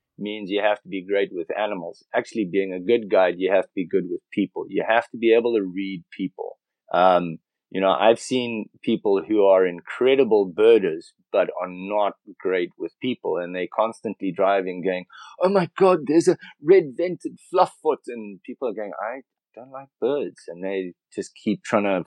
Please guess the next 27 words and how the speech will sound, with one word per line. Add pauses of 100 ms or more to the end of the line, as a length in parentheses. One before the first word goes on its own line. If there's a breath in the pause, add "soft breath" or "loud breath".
(100)
force
them
into
birds.
So (360 soft breath)
being
a
good
guide
is
knowing (280)
as
much
about
people
and
being
able
to
articulate
with
your
guests
and
being
able
to